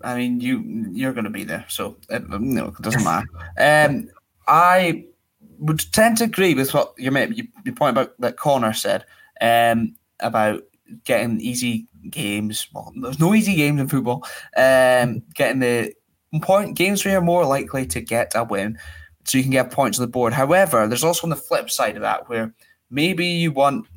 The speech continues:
Speaker 1: you know, one or two of them, get a win, build the match sharpness, and then a couple of the bigger ones. Maybe not Celtic or Rangers, but
Speaker 2: Mm.
Speaker 1: uh, Hearts, Hibs, big games where you think, "Okay, you've got a good chance here." Um, because then if they come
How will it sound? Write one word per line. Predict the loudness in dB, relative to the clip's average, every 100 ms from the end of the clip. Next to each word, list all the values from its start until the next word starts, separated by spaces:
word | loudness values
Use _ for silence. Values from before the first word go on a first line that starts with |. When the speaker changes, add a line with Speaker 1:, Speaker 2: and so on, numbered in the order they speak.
| -6
Speaker 1:
you | -2
know, | -2 -4 -12 -20 -2
one | 2 4
or | 2
two | 0 0 2
of | 2
them, | 2 2 -2 -6
get | 0 2
a | 2
win, | 2 0 0
build | 0 -2 0
the |
match | -2 -2 -2
sharpness, | 2 2 2 -2 -6 -16 -8
and | -2 2
then | 2 0 -6 _ -20
a | -8
couple | -6 -4 -4
of | -4
the |
bigger | 0 0 2
ones. | 0 -4 -2
Maybe | -4 0
not | 0
Celtic | 2 0 0
or | -2
Rangers, | -2 -2 -2 -4 -8 -18 -20 _
but | 2 2
Speaker 2:
Mm. | 2 -2 -6 _ _ -6
Speaker 1:
uh, | 0 2 0
Hearts, | 2 4 4 0 -2
Hibs, | 0 0 -4 -2
big | -2 -2 -2
games | 0 2 0 -2
where | -4
you | -4
think, | -4 -6 -6
"Okay, | -4 -4
you've | -2
got | -2 -2
a |
good | -4 -2
chance | 0 0 -2 -6
here." | -4 -4 -6 -20 -20 _ _ 0
Um, | 2 2 0 -8 _
because | -12 -6 -2
then | 0 0 0
if | -4
they | -2 -2
come | -2 -2 -2 -4